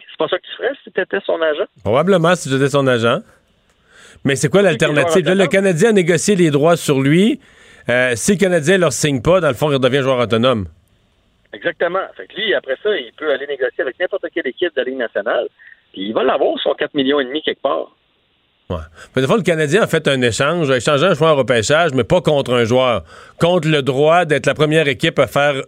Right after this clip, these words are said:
Speaker 2: une offre à un joueur. C'est ça que le Canadien a obtenu, là.
Speaker 1: En, en, c'est exactement ça. Donc,
Speaker 2: Ouais.
Speaker 1: on a jusqu'au neuf octobre pour, euh, négocier avec lui. Après ça, le, le marché des joueurs autonomes ouvre et Edmondson, et, euh, Edmondson, pardon,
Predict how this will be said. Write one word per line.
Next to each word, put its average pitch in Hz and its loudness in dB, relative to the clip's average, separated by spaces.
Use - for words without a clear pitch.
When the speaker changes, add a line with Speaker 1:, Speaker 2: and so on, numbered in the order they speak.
Speaker 2:
une 127 2
offre 147 2
à 123 2
un 117 2
joueur. 107 0
C'est - -8
ça 170 2
que 131 -6
le 139 0
Canadien 131 0
a 131 0
obtenu, 120 0
là. 95 -4
Speaker 1:
En, 117 -2
en, 120 0
c'est - -2
exactement 139 -2
ça. 160 0
Donc, 123 0
Speaker 2:
Ouais. 117 -2
Speaker 1:
on 127 -10
a 156 -8
jusqu'au 139 -2
neuf 170 -4
octobre 151 -2
pour, 117 -2
euh, 101 0
négocier 131 -4
avec 117 -2
lui. - -16
Après 113 -4
ça, 147 0
le, 107 -2
le 101 -4
marché 120 -2
des 131 -4
joueurs 120 -2
autonomes 117 -2
ouvre 165 -2
et 120 0
Edmondson, 123 -4
et, 113 0
euh, 98 0
Edmondson, 135 -4
pardon, 135 -2